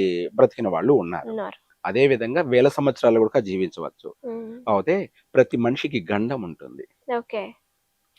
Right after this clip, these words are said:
Speaker 1: దాన్ని బాలారిష్ట గండాలు, బాలారిష్ట
Speaker 2: ఆ.
Speaker 1: దోషాలు అని కూడా చిన్నప్పుడు
Speaker 2: అవును.
Speaker 1: అంటారు.
Speaker 2: మ్మ్.
Speaker 1: పెద్దయినా అంతే ఉంటుంది, ఉంటాయన్నమాట.
Speaker 2: ఓకే, ఓకే.
Speaker 1: ఆ గండాలలోంచి తప్పించుకుని బయటపడేవాడే ధన్యుడు సుమి.
Speaker 2: అంతే.
Speaker 1: లేదనుకో ఆ గండాన్ని మనము,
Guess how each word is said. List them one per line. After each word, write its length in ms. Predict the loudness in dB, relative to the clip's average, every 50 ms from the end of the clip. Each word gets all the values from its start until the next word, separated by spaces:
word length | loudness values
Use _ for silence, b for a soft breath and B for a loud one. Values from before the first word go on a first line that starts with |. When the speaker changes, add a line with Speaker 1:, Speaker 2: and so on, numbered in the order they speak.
| b b b b b b b b b _
Speaker 1:
దాన్ని 400 | 4 6 6 6 4 4 2 0
బాలారిష్ట 640 | 2 4 6 8 8 8 6 6 4 2 0 -2
గండాలు, 480 | 0 0 2 0 2 0 0 2 2 0
బాలారిష్ట 480 | 2 2 2 4 4 4 2 2 0 0
Speaker 2:
ఆ. 40 |
Speaker 1:
దోషాలు 420 | 2 4 2 2 2 0 0 0 0
అని 100 | -2 0
కూడా 140 | 2 2 2
చిన్నప్పుడు 440 | 2 0 -2 0 0 2 2 2
Speaker 2:
అవును. 180 | 0 0 0 -2
Speaker 1:
అంటారు. 320 | -4 -2 0 0 0 -2 -4 _ _ -6
Speaker 2:
మ్మ్. 320 | -4 -4 -4 -6 2 6
Speaker 1:
పెద్దయినా 380 | 6 8 10 8 8 10 8 6
అంతే 240 | 4 4 4 4
ఉంటుంది, 360 | 4 4 4 -2 -6 -10 -14 -10 _
ఉంటాయన్నమాట. 600 | -4 -4 0 0 -2 0 0 -2 -4 -4 -6 -6 -8
Speaker 2:
ఓకే, 140 | -8 -8 _ _ -10
ఓకే. 260 | -10 -8 -6 -6 4 8
Speaker 1:
ఆ 60 | 8
గండాలలోంచి 880 | 8 8 8 6 6 8 8 10 10 10 10 10 10 10 8 8 4 2
తప్పించుకుని 600 | 4 4 4 4 _ -2 -2 -2 0 0 2 2
బయటపడేవాడే 920 | 2 2 0 2 2 4 4 4 4 6 6 6 6 8 8 8 8 8 6 6
ధన్యుడు 320 | 6 6 8 6 4 4
సుమి. 280 | 2 0 -4 -6 -6 -10 _ _ _ -8 -8
Speaker 2:
అంతే. 240 | -8 -8 -10 -12 -14 -14 _ _ _ _ _ _ _ 8
Speaker 1:
లేదనుకో 380 | 10 10 10 10 8 8 8
ఆ 120 | 10 10 10
గండాన్ని 580 | 10 10 6 6 8 10 10 10 8 8 4
మనము, 340 | 6 6 4 4 4 4 4